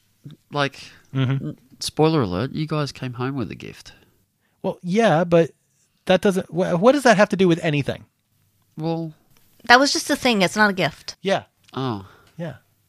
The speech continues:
Speaker 2: It was a gift we gave
Speaker 1: 'Cause
Speaker 2: ourselves.
Speaker 1: <laughs>
Speaker 2: Uh, so I went with a genderless toy
Speaker 3: Mm-hmm.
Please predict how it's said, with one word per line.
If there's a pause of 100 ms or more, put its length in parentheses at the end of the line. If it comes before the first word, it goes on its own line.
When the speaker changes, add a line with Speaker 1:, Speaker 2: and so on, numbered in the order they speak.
(360)
Speaker 2:
It
was
a
gift
we
gave
Speaker 1:
'Cause
Speaker 2:
ourselves.
Speaker 1:
<laughs>
Speaker 2:
Uh, (180)
so (600)
I (180)
went (240)
with (140)
a (760)
genderless (420)
toy (160)
Speaker 3:
Mm-hmm.